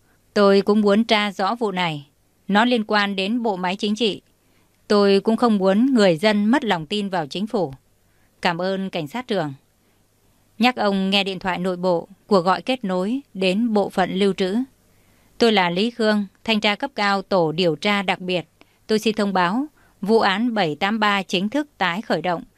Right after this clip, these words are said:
Đề nghị các đồng chí lật lại mọi dữ liệu có liên quan. Hết." "Rõ." Tắt máy,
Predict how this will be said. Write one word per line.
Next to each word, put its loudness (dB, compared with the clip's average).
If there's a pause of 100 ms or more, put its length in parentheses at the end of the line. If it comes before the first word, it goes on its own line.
(200)
Đề 2
nghị -2
các 0
đồng 0
chí -2
lật 0
lại -2 (140)
mọi 0
dữ -4
liệu 0
có 0
liên -2
quan. 0 (280)
Hết." 0 (720)
"Rõ." 0 (840)
Tắt -2
máy, -8